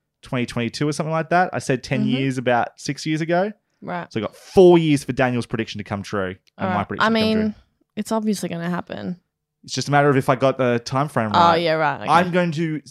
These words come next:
Speaker 1: yeah.
Speaker 2: You're getting into specifics here.
Speaker 1: Mm-hmm.
Speaker 2: Mm.
Speaker 1: Uh, the Academy, as in the Motion Picture Oscar Awards Academy,
Speaker 2: Oh, that Academy. All right.
Speaker 1: confirms four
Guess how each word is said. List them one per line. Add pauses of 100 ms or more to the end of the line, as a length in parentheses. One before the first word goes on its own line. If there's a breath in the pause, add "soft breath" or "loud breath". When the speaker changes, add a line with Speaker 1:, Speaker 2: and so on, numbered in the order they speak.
Speaker 1:
yeah.
Speaker 2:
You're
getting
into
specifics
here.
Speaker 1:
Mm-hmm.
Speaker 2:
Mm. (560 loud breath)
Speaker 1:
Uh, (100)
the
Academy,
as
in
the
Motion
Picture
Oscar
Awards
Academy,
Speaker 2:
Oh,
that
Academy.
All
right.
Speaker 1:
confirms
four